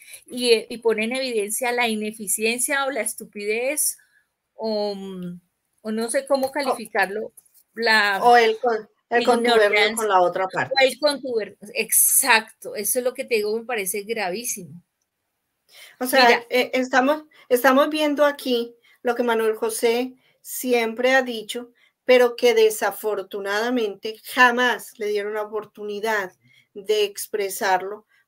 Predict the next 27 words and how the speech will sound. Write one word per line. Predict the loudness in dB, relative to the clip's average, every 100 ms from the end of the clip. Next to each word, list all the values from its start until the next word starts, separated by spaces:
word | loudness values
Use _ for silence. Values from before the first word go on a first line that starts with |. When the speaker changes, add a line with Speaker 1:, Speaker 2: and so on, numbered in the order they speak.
| _
Speaker 2:
cuando | -2 -2 0 -2 -4 -8 -6
una | -2 -2
mujer | -2 -2 0 0 -2 _ _ _ _
despechada, | -14 -2 2 2 0 -6 -2 0 0
porque | -2 -10
para | -10 -8
mí | -6 -6 -4 -4
esa | -4 -6
mujer | -6 -6 -6
es | -6
una | -8 -8
mujer | -8 -6 -8 -6
despechada, | -2 -2 -4 -10 -4 0 0 -2 -8 _ _ _ _ -2
ha | 0
tratado | 2 2 2 2 0 -4 -10 -8
de | -4 -2
dañar | 0 -2 -2
a | -2
Manuel | -2 -2
José, | -4 -12 -8 -10 -10 _ -20 _
pero | -4 -2
en | -4
el | -6
proceso | -6 -4 -2 -4 -2 -8 -10 -14
está | -6 0
dañando | 0 2 2 0 0 -2 -2 _ _ _ _ -6
terriblemente | -4 -2 -2 2 2 2 -2 -6 -12